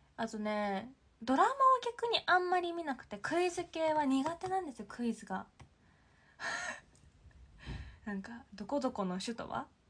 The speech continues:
みたいなのとかちょっと苦手だから。うん。日中更新やべ。やべ、やべ、やべ、やべ。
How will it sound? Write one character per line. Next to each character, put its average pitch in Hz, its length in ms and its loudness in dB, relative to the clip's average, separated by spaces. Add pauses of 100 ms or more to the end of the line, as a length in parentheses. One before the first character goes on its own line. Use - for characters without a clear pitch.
(160)
み 226 80 -12
た 202 100 -8
い 202 80 -8
な 190 100 -6
の 185 120 -8
と 190 100 -16
か - 140 -8
ち - 160 -12
ょ - 20 -20
っ - 40 -18
と 202 60 -8
苦 208 220 -8
手 226 100 -14
だ 226 140 -6
か 226 120 -14
ら。 202 260 -8 (2750)
う 220 40 -8
ん。 196 400 -4 (1800)
日 220 160 -4
中 254 180 -4
更 254 140 -2
新 220 160 -4
や 196 80 -2
べ。 - 160 -4 (540)
や 208 100 -8
べ、 214 100 -8
や 202 100 -8
べ、 196 140 -6
や 190 60 -6
べ、 202 100 -16
や 214 60 -16
べ。 220 180 -16